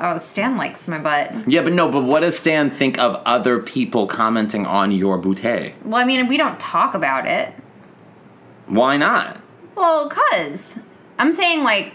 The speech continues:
Speaker 2: Do you guys
Speaker 1: former
Speaker 2: have an open relationship?
Speaker 1: No, we don't have an open relationship. I'm saying over the course of my dating life.
Speaker 2: Oh, people have commented on your butt.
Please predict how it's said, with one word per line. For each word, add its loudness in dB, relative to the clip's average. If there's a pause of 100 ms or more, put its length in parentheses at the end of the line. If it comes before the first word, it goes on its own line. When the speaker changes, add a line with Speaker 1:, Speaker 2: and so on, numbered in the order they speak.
(180)
Speaker 2:
Do 2
you 4
guys 4
Speaker 1:
former 2
Speaker 2:
have 2
an 0
open 2
relationship? 2
Speaker 1:
No, 2
we 2
don't -2
have -2
an 0
open -2
relationship. -2
I'm 2
saying 0
over 0
the -2
course -2
of 0
my 0
dating -4
life. -6 (300)
Speaker 2:
Oh, 4
people -2
have 0
commented -4
on -8
your -12
butt. -8